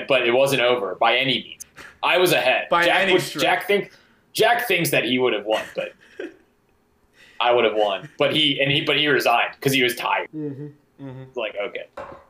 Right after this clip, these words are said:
Speaker 1: Anyway, sorry.
Speaker 2: Um, well, it, like, I was gonna say, Civ is like Catan, except on a fucking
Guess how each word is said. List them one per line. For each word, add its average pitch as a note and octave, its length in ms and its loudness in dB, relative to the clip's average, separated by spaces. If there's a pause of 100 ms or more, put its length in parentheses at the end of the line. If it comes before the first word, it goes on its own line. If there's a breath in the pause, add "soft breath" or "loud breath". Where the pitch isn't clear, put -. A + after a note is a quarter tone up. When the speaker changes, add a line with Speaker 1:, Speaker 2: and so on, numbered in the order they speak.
(140)
Speaker 1:
Anyway, A#2+ 460 -2
sorry. - 200 -6 (220)
Speaker 2:
Um, C#3+ 600 0
well, D#3+ 260 4
it, E3 200 -2
like, D#3 460 -2
I D#3+ 120 2
was F3 100 -2
gonna E3+ 120 -8
say, D3 120 -10
Civ G3 340 -2
is D3 160 -6
like D#3 240 -2
Catan, G#2+ 800 -6 (560)
except - 420 -4
on A#2+ 160 -2
a G#2+ 60 -8
fucking G#2 640 -8